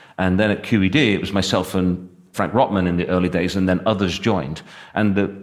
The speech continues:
so much the power of leadership and creating things is realizing how to spot incredible abilities in people around you, their spiky capability,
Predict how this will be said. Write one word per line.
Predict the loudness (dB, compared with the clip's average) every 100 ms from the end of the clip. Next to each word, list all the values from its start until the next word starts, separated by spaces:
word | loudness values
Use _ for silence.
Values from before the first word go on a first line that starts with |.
| -16 -4
so | 2 4
much | 4 0
the | -6
power | -4 0 2 2
of | 2
leadership | 2 2 0 -2 -6 -12 -20 _ _ -8
and | -6
creating | 0 0 2 0
things | -4 -6 -8 -8 -8
is | -4
realizing | 0 2 4 2 0 -2 -2 -8 -18 -10
how | -2 0 0
to | 0 0 -2
spot | -2 -2 2 2 2 -2
incredible | -4 -4 -4 0 0 2
abilities | 2 2 0 0 -2 -2 0
in | -2
people | -2 -4 -2
around | 0 2 2 2
you, | 0 -6 -8 -10 -16 -20 -20 -2
their | 0 2
spiky | 0 2 0 2 -2
capability, | 0 -2 -2 -2 0 0 -4